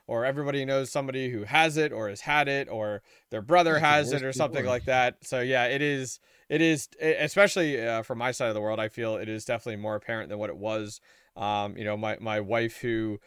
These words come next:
Speaker 1: uh, we go to homeschool co-op, uh, found out that one of the husbands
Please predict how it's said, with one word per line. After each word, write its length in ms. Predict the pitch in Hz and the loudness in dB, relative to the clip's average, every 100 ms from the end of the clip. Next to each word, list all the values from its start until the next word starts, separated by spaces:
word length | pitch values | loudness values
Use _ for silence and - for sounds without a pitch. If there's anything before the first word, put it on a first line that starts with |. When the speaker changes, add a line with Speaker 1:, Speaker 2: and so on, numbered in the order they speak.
| _ - | _ -8
Speaker 1:
uh, 60 | 104 | -4
we 180 | 110 110 | -2 0
go 120 | 110 | 0
to 80 | 104 | 0
homeschool 640 | 139 131 - 127 120 117 | -2 -2 -6 -4 -2 0
co-op, 480 | 170 156 147 143 - _ _ - | 2 6 6 4 -2 _ _ -6
uh, 200 | 113 113 | -4 -2
found 300 | 135 123 117 | 0 0 2
out 260 | 117 120 | 2 2
that 220 | 113 113 110 | 0 0 0
one 160 | 120 | -4
of 100 | 117 | -4
the 80 | 110 | 2
husbands 720 | 160 185 127 113 110 120 - | 4 4 2 -6 -6 -10 -14